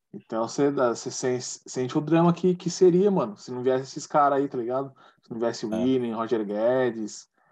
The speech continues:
Speaker 1: Paulinho. Ia ser essa pegada que, que foi nesse jogo de quarta-feira, mano.
Speaker 2: Não, eu compreendo, mas o que, o, o, o que fica a minha crítica é o seguinte. Então tá, o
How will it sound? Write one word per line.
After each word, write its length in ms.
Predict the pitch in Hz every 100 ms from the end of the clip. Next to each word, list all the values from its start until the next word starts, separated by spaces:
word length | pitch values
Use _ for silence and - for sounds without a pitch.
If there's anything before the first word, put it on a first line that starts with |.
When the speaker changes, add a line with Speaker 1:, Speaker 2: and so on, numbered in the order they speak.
| _ -
Speaker 1:
Paulinho. 880 | 117 110 107 123 135 135 123 120 - _ _ _ _ _
Ia 160 | - -
ser 100 | 120
essa 160 | -
pegada 480 | 127 160 156 156 170
que, 180 | 170 170
que 140 | 185
foi 160 | 175 175
nesse 240 | 175 185
jogo 240 | 156 156 160
de 100 | 165
quarta-feira, 540 | 175 175 170 - 160
mano. 160 | 135 - _ _ _ _ _ - - - - _ -
Speaker 2:
Não, 140 | 262
eu 140 | 185 180
compreendo, 640 | - 190 196 190 180 131
mas 240 | 120 127 -
o 140 | 135 127
que, 200 | 156 101
o, 160 | 127
o, 300 | 131 123 127 120 -
o 60 |
que 140 | - 143
fica 220 | 170 160
a 40 |
minha 120 | 120 -
crítica 480 | - 120 - -
é 20 | 101
o 40 |
seguinte. 500 | - 113 98 95 - - _ _ _ _ _ _
Então 220 | 143 151
tá, 280 | 117 76 - _ _ _ _ _
o 40 | _